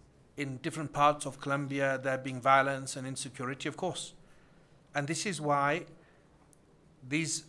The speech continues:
multifaceted approach needs to be supported. Not because it's easy, but because it is hard.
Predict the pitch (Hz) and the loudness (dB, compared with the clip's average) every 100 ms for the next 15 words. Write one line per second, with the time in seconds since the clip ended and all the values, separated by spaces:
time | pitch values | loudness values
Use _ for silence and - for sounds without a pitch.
0 | - 127 139 151 165 151 165 - 156 - | -14 0 2 2 0 2 2 2 -2 -4
1 | 143 - 135 - - 160 131 - - - | -6 -6 -8 -6 0 0 0 -4 -8 -10
2 | - - - 139 147 143 151 139 131 127 | -16 -20 -16 -8 -4 -4 -6 -4 -6 -6
3 | - 190 - 113 - - - - - - | -4 -4 -4 -10 -14 -20 -20 -20 -20 -20
4 | - - - - - - - 147 175 - | -20 -20 -20 -20 -20 -20 -8 -2 -2 -2
5 | 170 - 151 - 143 147 185 196 185 156 | -4 0 -2 -2 -6 -8 -6 -6 -4 -4
6 | 143 139 143 - 226 180 - 139 - 110 | -4 -4 -6 -2 -2 -2 -6 -8 -8 -8
7 | - | -10